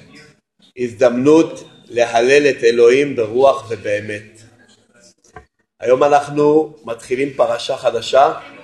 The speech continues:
שפרשת אמור, נכון גבי? הפרשה היא, אה, כמובן החלק בתורה שאותו אנחנו לומדים בכל שבוע,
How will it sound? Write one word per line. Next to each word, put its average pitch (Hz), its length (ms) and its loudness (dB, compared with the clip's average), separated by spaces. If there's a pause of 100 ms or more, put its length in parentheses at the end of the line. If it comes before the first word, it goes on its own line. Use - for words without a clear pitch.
(960)
שפרשת 117 1000 0 (140)
אמור, 127 220 0
נכון 123 320 -4
גבי? 135 440 0 (200)
הפרשה 110 540 -2
היא, 151 320 4 (500)
אה, 113 600 2 (100)
כמובן 117 460 -4
החלק 156 600 0
בתורה 135 640 4 (440)
שאותו 135 760 0
אנחנו 156 300 0
לומדים 147 500 2
בכל 156 340 0
שבוע, 139 640 2